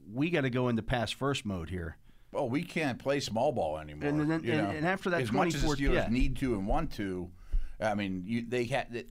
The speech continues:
Speaker 2: th-, there was no choice. I mean, 'cause their defense, I'm gonna say this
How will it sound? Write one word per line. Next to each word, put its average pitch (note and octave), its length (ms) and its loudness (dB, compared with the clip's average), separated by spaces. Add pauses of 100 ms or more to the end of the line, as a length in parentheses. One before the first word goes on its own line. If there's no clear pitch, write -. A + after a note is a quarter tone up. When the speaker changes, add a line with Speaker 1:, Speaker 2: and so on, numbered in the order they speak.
Speaker 2:
th-, C#3 160 -4
there E3+ 100 4
was C3 140 0
no A#2 140 0
choice. F#2 440 -4
I F#2 40 -8
mean, G2 160 -2
'cause C3 180 -2
their D#3 140 0
defense, D3 580 0 (560)
I'm E3 80 0
gonna G#3+ 100 0
say F#3 180 0
this E3 160 -4